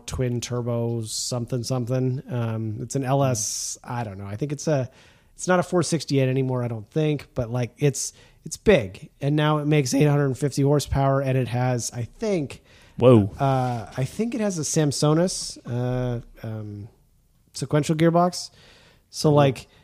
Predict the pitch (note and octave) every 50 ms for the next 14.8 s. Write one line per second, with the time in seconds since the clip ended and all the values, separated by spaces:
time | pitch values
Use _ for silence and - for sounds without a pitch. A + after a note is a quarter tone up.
0 | _ _ _ _ _ - E3 F#3+ F#3+ - B3 F#3+ D#3+ C#3+ - - - F#3+ G#3+ A#3+
1 | A#3+ F3 D3+ C3+ D3 D3+ D3 C#3+ C3 B2 B2 C3 C#3 C#3 - - - C#3 C3 A#2+
2 | A#2 A2 A#2 B2+ D3 C#3+ A#2 A2 C3 C#3+ B2+ G#2+ G#2 A2 A#2 B2+ B2+ C3 C#3+ D3+
3 | - - - - E3+ E3+ - - _ - F#3+ E3+ C3+ B2 - D3 C#3+ B2+ G#2+ F#2+
4 | - - - _ - - - - - - _ _ _ - - C3+ C3+ C3+ B2+ B2+
5 | A#2+ A#2+ C#3 B2+ A#2+ - G3+ G#3 F#3+ E3+ D#3 D3 C3+ B2+ C#3 C3 - - - D3+
6 | D3 C#3+ - D3+ C#3 C3+ C3 A#2 - - C3 B2 A#2 G#2+ A#2 A#2+ - - D#3 D#3
7 | D#3 C#3+ C3 C3 C#3+ C3 - - - C3+ C3 C3 C3 B2+ C3 C3 A#2+ A#2+ - -
8 | B2+ A#2+ A#2 A2 G#2+ A#2+ - - F#3+ G3+ - G3+ D3+ D3 C#3+ C3+ B2+ B2+ C3 C3
9 | B2 B2 A#2 A2 A2+ A2 A2+ A2 G#2+ - - - C3 B2+ B2 B2+ B2 C3 B2+ B2
10 | A#2+ A#2 A#2+ B2 A2 A2+ C3+ B2+ B2 - - _ - - - _ _ - D#3 E3
11 | E3+ - - D3+ D#3 D3 C3+ C#3+ D3+ C#3+ C#3+ C#3+ C#3+ C#3 B2 B2+ A#2+ A#2+ B2 A#2+
12 | - - - - F3 F#3 - D3+ B2+ A#2 B2 B2+ A#2+ A#2+ - C3 A#2+ A#2 B2+ C3
13 | C3+ B2+ B2 A#2+ A#2+ A2+ A2 A#2 G#2+ G2 G2 G#2 - - E3 E3+ D3+ C3+ B2 A2+
14 | A2+ B2 A#2 - B2 A#2+ A2+ A#2 - - - C3+ B2+ A#2+ A#2+ A#2